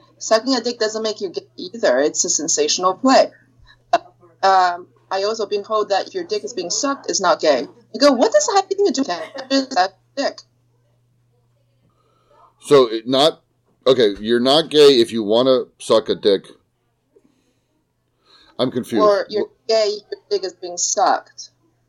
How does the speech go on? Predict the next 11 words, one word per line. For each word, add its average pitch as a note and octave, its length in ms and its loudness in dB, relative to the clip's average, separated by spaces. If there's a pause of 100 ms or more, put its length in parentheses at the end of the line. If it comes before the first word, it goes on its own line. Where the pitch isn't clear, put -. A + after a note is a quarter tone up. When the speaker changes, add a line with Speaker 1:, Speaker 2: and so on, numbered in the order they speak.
(220)
Speaker 1:
I'm F#3+ 240 -2
always G#3+ 240 0
confused E3+ 500 -8
about - 300 -2
that C3+ 380 0
because G3 260 0
I G3 80 4
don't G3 220 2
know F#3 160 0
what. E3 240 -4 (920)
<sighs> - 100 -14